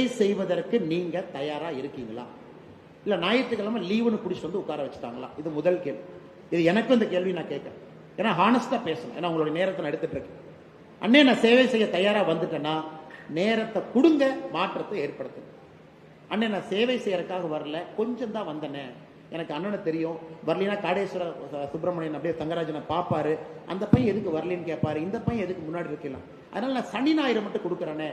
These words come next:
சனி ஞாயிறு தயவு செஞ்சு கொடுங்க." "அண்ணா இல்லைண்ணே நான் தெளிவா இல்லை,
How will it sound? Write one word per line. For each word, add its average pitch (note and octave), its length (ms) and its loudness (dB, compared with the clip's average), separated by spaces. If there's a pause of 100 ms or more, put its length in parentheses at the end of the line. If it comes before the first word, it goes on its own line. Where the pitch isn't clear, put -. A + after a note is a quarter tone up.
சனி F#3 220 -6
ஞாயிறு F#3+ 240 -4
தயவு C#3+ 160 -6
செஞ்சு D3 180 -10
கொடுங்க." A#2+ 200 -10 (1080)
"அண்ணா G#3+ 220 2
இல்லைண்ணே B3 300 2 (160)
நான் F#3 240 -2
தெளிவா C4 320 2 (100)
இல்லை, F#3+ 200 0